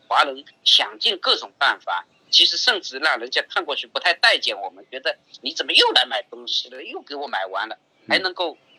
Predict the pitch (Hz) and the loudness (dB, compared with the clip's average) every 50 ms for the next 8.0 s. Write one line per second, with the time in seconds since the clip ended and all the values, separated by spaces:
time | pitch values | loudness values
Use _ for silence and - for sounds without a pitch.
0 | _ _ _ _ _ _ _ _ _ _ _ - 151 147 - - - - 190 - | _ _ _ _ _ _ _ _ _ _ _ -2 -2 -2 -2 0 2 2 2 2
1 | - 156 - - - - 110 104 - - - 127 123 117 113 131 - 202 196 170 | 0 2 2 2 2 2 -2 -4 -6 -4 -4 0 0 0 0 0 0 -2 -2 -2
2 | 131 - - - - 104 - 107 104 95 90 _ - - - _ - 87 92 - | -2 -4 -12 -12 -12 -12 -10 -10 -14 -16 -4 _ 0 0 0 _ -10 -6 -4 -4
3 | 113 117 104 90 76 - - - 139 127 113 - 117 113 - - - - - - | -4 0 0 0 0 2 0 -2 -4 -4 -2 -2 -2 -2 -2 -8 -10 -8 0 0
4 | 110 95 87 87 85 - - 131 123 123 123 - _ _ _ - - - 110 90 | 0 2 2 0 -2 0 2 4 4 4 2 0 _ _ _ 0 0 2 2 0
5 | - - - - _ _ _ - 117 101 90 85 _ _ - - 113 113 - _ | -2 -2 -6 -12 _ _ _ -4 -4 -4 -4 -6 _ _ -12 -10 -10 -10 -10 _
6 | _ - 123 117 110 - - - - - 160 151 127 110 - - 107 - - 98 | _ -2 0 2 4 4 6 6 6 4 4 0 -4 -6 -4 -4 -4 -6 -6 -10
7 | 95 95 - 123 113 104 95 95 117 127 135 127 - 123 - - 107 101 104 98 | -10 -4 0 2 2 2 2 -2 -4 -4 -4 -2 -2 0 0 0 0 0 -2 -2